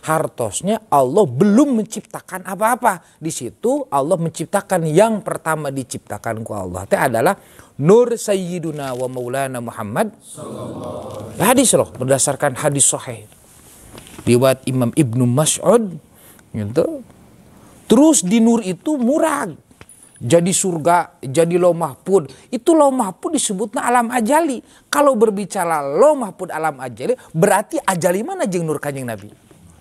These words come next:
Speaker 1: Eh? Berarti ajali mana? Kan itu lauh mahfud bisa disebutkan an ciptaan Allah alam ajali. Tapi kalau dibanding dengan nur Kanjeng Nabi Muhammad sallallahu alaihi wasallam, itu berarti lebih dulu daripada naon?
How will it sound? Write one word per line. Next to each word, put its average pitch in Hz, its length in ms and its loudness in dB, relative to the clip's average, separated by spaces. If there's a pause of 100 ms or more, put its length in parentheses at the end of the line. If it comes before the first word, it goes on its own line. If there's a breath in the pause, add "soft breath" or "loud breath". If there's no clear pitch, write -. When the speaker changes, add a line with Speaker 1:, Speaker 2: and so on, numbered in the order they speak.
(1900)
Speaker 1:
Eh? 113 160 0 (560)
Berarti 160 320 4
ajali 160 560 0
mana? 311 320 -8 (800 soft breath)
Kan 359 160 -2
itu 311 240 2
lauh 285 160 4
mahfud 247 320 -4
bisa 226 240 -4
disebutkan 185 560 -4
an 151 160 -8 (880 soft breath)
ciptaan 190 480 0
Allah 165 320 0
alam 196 260 2 (300 soft breath)
ajali. 151 400 -4
Tapi 294 240 2
kalau 311 240 2
dibanding 254 560 2
dengan 220 240 0
nur 240 320 0
Kanjeng 185 240 -2
Nabi 170 240 -4
Muhammad 160 400 -6
sallallahu 143 240 -6
alaihi 127 80 -8
wasallam, 214 200 -4 (200 loud breath)
itu - 240 0
berarti 285 320 0
lebih 294 320 2
dulu 302 480 4
daripada 190 400 -4
naon? 143 240 -12